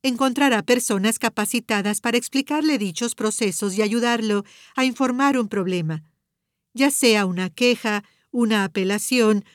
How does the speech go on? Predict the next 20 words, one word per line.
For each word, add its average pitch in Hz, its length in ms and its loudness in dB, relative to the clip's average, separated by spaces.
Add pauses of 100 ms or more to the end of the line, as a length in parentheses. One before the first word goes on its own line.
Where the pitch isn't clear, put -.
(160)
o 247 100 0
una 233 260 4
solicitud 269 680 2
de 240 100 2
audiencia 190 540 0
imparcial 269 540 0
del 233 120 2
Estado. 190 540 -2 (720)
Además, 262 640 0 (320)
pueden 233 360 2
ayudarlo 220 520 2
a 240 40 2
determinar 220 760 0 (280)
si - 200 -2
califica 285 680 4
para 226 300 2
lo 208 200 0
que 202 140 -2
se 190 180 -4
denomina 226 680 2